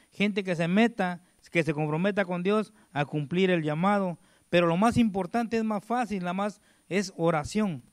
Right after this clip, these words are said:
Orar, orar y orar. Ah.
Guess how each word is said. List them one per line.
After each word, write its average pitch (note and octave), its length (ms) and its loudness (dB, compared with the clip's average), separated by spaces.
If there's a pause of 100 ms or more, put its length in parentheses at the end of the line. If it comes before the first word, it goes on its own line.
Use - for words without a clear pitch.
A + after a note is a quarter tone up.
(180)
Orar, G#3+ 440 2 (1400)
orar G#3+ 440 2 (300)
y F3 120 0
orar. G3+ 300 2 (680)
Ah. C#3 300 -2